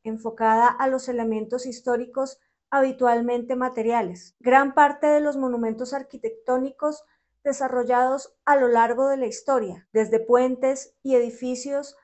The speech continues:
hasta parques y poblaciones enteras, se definen como patrimonio histórico.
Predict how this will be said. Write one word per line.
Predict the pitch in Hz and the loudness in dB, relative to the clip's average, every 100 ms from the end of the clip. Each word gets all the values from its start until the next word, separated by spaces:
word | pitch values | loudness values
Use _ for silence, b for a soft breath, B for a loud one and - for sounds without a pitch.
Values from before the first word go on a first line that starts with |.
| b - | b -4
hasta | 269 262 240 240 | -4 -2 -4 2
parques | 269 269 269 302 302 - _ | 4 4 -2 -8 -8 -14 _
y | 285 | -6
poblaciones | - 247 220 226 226 226 226 | 2 4 4 0 -4 -4 -4
enteras, | 233 220 208 170 - - _ _ _ | -6 -2 -4 -4 -16 -20 _ _ _
se | - 233 | -6 0
definen | 220 226 240 247 254 254 | 0 0 -2 0 0 -2
como | - 254 247 | -2 0 0
patrimonio | 233 233 220 202 202 | 0 -2 -4 -4 -4
histórico. | 220 - 208 156 - | -6 -4 -6 -6 -14